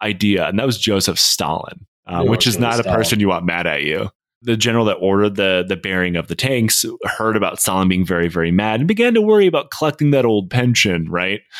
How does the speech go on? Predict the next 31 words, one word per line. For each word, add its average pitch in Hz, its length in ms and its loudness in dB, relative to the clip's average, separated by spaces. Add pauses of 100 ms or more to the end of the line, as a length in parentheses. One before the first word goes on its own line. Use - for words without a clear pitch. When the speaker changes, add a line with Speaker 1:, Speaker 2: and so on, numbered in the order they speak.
Speaker 2:
Sure. 87 280 -6 (100)
Speaker 1:
Now, 113 140 -4
the 120 220 0
only 160 280 4
thing 151 420 0 (520)
that 110 240 -4
saved 113 340 0
the 107 80 2
man's 92 280 0
life, 82 300 -4
even 165 280 2
more 139 220 2
than 127 140 0
this 117 200 0
plan 107 280 -2
actually 98 560 0
working, 147 640 0 (340)
was 90 120 -4
Zhukov, 90 640 -2
who's 107 160 0
like, 107 160 -2
"No, 110 100 0
no, 104 140 2
no, 90 60 0
I 92 60 -2
said 90 160 -4
it 87 40 0
was 82 120 -4
okay. - 300 -6
It's - 140 -12
fine." - 240 -10